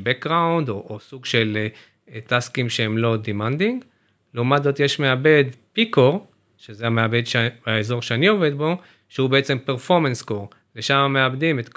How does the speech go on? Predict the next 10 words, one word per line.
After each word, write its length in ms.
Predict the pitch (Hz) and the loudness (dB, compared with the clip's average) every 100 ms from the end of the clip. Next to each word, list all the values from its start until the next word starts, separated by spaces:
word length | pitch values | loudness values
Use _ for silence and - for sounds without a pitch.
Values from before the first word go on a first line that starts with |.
| - | -4
אה, 100 | 127 135 | -4 -2
שם 380 | - 139 139 - - - _ _ _ | 0 2 0 -2 -10 -20 _ _ _
מפנים 500 | 117 117 - 175 196 165 - _ | -12 -10 -2 4 4 2 -6 _
את 60 | _ | _
כל 200 | - 139 | -2 0
האפליקציות 640 | 131 127 117 151 160 180 | 0 -2 -4 -4 -4 -6
שבעצם 480 | - 117 107 127 123 | -6 -8 -6 -8 -8
יש 140 | 123 123 | -6 -4
להם 160 | 117 | -4
דרישה 500 | 113 117 117 165 160 | -4 -6 -4 0 0